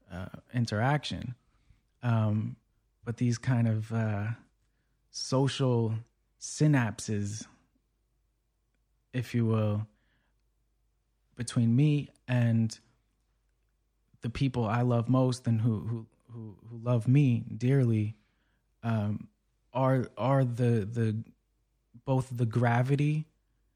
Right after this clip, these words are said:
in my life and in my world, and that which uplifts me. And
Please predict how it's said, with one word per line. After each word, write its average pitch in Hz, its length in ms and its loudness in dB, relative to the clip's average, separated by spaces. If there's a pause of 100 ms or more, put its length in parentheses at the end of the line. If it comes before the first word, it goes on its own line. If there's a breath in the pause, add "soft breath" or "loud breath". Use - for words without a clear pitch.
(400)
in 139 140 4
my 143 200 4
life 143 400 0
and 127 80 4
in 127 60 4
my 127 180 4
world, 139 460 0 (760)
and 143 320 4
that 123 200 0
which 120 240 -2 (120)
uplifts 123 580 -2
me. 113 300 -2 (840)
And 117 460 0